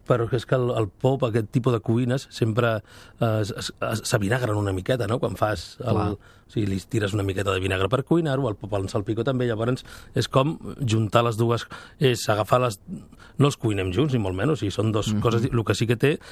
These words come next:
Speaker 1: és el mateix aliño. O sigui,
Speaker 2: Mhm.
Speaker 1: t'estàs menjant el, el pop i el cèrvol, però amb el mateix aliño i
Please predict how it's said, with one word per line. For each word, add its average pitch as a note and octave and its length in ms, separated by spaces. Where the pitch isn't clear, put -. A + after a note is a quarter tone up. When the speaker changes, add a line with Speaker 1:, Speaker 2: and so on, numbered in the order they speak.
Speaker 1:
és A2 100
el A#2 100
mateix G#2+ 240
aliño. F#2+ 320
O - 480
sigui, G#2+ 80
Speaker 2:
Mhm. F#2 40
Speaker 1:
t'estàs G2+ 240
menjant A#2 480
el, G2+ 560
el A2 120
pop A2+ 200
i - 20
el G2+ 100
cèrvol, D3+ 400
però G#2 320
amb A2+ 140
el G#2+ 80
mateix G#2+ 260
aliño B2 280
i B2+ 100